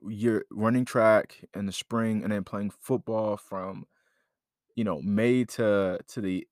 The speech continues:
to November kept me pretty darn busy. And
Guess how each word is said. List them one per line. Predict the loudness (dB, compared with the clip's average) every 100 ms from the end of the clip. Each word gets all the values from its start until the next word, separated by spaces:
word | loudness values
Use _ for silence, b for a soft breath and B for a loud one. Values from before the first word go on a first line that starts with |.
| -12
to | -6
November | -4 -4 0 0 2 2 2 -2
kept | -4 -2
me | -2 -6
pretty | -6 -4 -2
darn | 0 0 0
busy. | 0 -2 -2 -10 -12 _ _ _ _ _ _ _ _ _ _ _ _
And | 2 4 4 2 0 -4